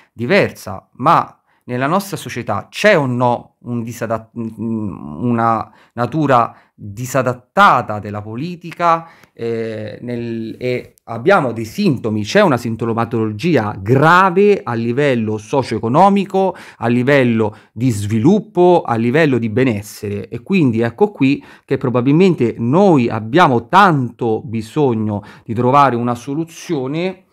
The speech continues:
alle, quindi una terapia alle problematiche di tipo sociale.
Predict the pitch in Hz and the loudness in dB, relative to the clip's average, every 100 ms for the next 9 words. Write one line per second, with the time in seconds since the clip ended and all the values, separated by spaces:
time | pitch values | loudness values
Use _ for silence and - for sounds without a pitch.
0 | _ _ _ _ _ _ _ _ _ 120 | _ _ _ _ _ _ _ _ _ -6
1 | 120 110 - _ _ _ _ 139 120 123 | -4 -6 -8 _ _ _ _ -4 -2 -2
2 | 127 151 175 151 143 156 170 180 - _ | 0 0 0 -2 -2 2 2 0 -10 _
3 | _ _ 143 131 120 120 147 185 151 107 | _ _ 2 2 0 -2 -2 -2 -2 -4
4 | 110 123 - 147 98 98 - - 117 - | -8 -8 -8 -8 -10 -12 -16 -10 -8 -2
5 | 98 101 104 | -2 -2 -12